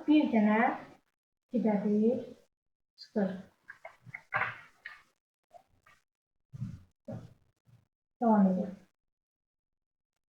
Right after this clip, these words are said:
Bu cür misallar baxaq. İki kök altında iyirmi beş, çıxaq kök altında on altı, üstə gələk iki kök altında doqquz. Bunu sadəcə, məsəl üçün, deyə bilər, hesablayın və yaxud sadələşdirin.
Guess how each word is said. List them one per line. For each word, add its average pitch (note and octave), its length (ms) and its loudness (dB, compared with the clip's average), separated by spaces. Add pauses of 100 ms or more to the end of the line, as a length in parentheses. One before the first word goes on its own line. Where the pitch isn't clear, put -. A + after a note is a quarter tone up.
(320)
Bu E4 100 0
cür C4+ 120 8
misallar G#3 920 6
baxaq. G3+ 340 -2 (1040)
İki G#4 360 6
kök D#4 180 4
altında A#3+ 340 8
iyirmi G#3 340 4
beş, D4+ 200 2
çıxaq - 440 -4
kök B3 180 -4
altında G#3 360 0
on G3+ 100 0
altı, G3+ 320 0
üstə C#4+ 240 -6
gələk A#3+ 320 2 (120)
iki - 240 -8
kök A#3+ 220 -6
altında G#3+ 840 2
doqquz. - 480 -4 (500)
Bunu F#4 200 4 (100)
sadəcə, B3+ 480 8
məsəl A#3+ 260 2
üçün, G#3+ 280 2
deyə A3 200 6
bilər, G#3+ 220 0
hesablayın A3+ 720 4
və A3 80 6
yaxud G3+ 320 -4
sadələşdirin. A3 760 -2